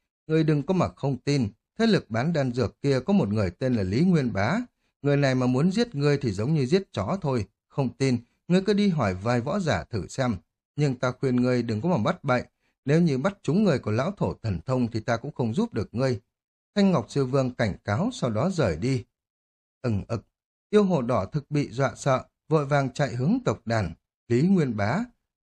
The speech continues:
bắt, à không, trước tiên phải nghe ngóng đã, bắt một võ giả đến hỏi.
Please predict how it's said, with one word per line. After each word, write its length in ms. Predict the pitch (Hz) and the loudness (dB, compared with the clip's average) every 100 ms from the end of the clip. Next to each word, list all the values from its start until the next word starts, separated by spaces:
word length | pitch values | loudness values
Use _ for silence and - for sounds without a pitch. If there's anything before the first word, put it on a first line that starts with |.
| _ | _
bắt, 180 | 196 - _ _ - | -4 -4 _ _ -6
à 120 | 131 | -6
không, 240 | - 139 117 _ _ | -2 -2 -2 _ _
trước 180 | 190 190 | -2 2
tiên 160 | 170 147 | 2 0
phải 140 | 98 | -2
nghe 240 | 90 117 | 0 0
ngóng 260 | 113 104 160 | 2 0 0
đã, 220 | 147 175 202 _ _ _ | 0 0 -2 _ _ _
bắt 180 | 202 - | 0 0
một 160 | 127 | -2
võ 140 | 143 208 | -2 0
giả 260 | 175 104 | 2 0
đến 220 | 73 123 | 0 -2
hỏi. 260 | 185 127 90 | 0 0 -2